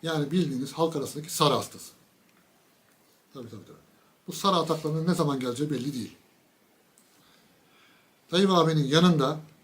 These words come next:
bu sırrı bilen birisi olmadan dışarıya adım atamaz.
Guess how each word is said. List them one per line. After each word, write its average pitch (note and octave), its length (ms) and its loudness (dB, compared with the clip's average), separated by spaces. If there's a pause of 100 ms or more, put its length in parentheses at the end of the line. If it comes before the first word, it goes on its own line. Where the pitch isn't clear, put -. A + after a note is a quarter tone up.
(480)
bu F#3+ 80 -2
sırrı C#3 400 -4
bilen C3+ 300 0 (640)
birisi D#3 280 -4
olmadan D#3 560 0 (600)
dışarıya D#3 340 2
adım D3 200 0
atamaz. A#2+ 340 -8